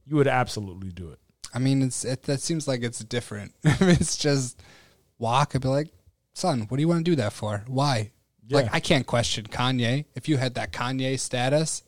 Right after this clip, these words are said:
Speaker 2: and you wanted to, me to do something with you, like, okay, sure,
Speaker 1: Yeah.
Speaker 2: let's, whatever, whatever you wanna do, dog.
Speaker 1: See,
Speaker 2: But,
Speaker 1: and
Speaker 2: like,
Speaker 1: that
Speaker 2: is
Speaker 1: is
Speaker 2: my
Speaker 1: the
Speaker 2: heart,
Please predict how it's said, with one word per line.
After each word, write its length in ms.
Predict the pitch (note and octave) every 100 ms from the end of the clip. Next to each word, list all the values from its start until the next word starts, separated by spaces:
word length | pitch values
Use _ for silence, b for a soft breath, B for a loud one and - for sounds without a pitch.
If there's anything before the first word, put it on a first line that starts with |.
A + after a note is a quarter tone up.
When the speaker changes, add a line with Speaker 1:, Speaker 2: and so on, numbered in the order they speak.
| _ b b b
Speaker 2:
and 100 | A#2+
you 140 | B2 C3
wanted 360 | C3+ C3 A#2+
to, 160 | A#2+ G#2+
me 180 | A#2+ C3+
to 80 | A#2+
do 220 | A2 C3
something 400 | - D3+ D3+ D3+
with 220 | C#3+ -
you, 200 | F3 F#3+ - b b b _ _ _
like, 120 | C3+ - _ _ -
okay, 400 | - G3 G#3+ - _
sure, 260 | - G#3+ B3
Speaker 1:
Yeah. 120 | A2+
Speaker 2:
let's, 220 | D3 C#3+
whatever, 300 | C#3 D3 D3+
whatever 220 | D#3 F3
you 100 | G3+
wanna 220 | G3+ G#3+ F#3+
do, 160 | B3
dog. 240 | G#3+ D3 F#3
Speaker 1:
See, 60 |
Speaker 2:
But, 100 | F3
Speaker 1:
and 160 | E3 D3+
Speaker 2:
like, 100 | C3+
Speaker 1:
that 160 | F3+ A#3+
Speaker 2:
is 80 | C4+
Speaker 1:
is 80 |
Speaker 2:
my 80 | A3+
Speaker 1:
the 60 | A3
Speaker 2:
heart, 180 | G#3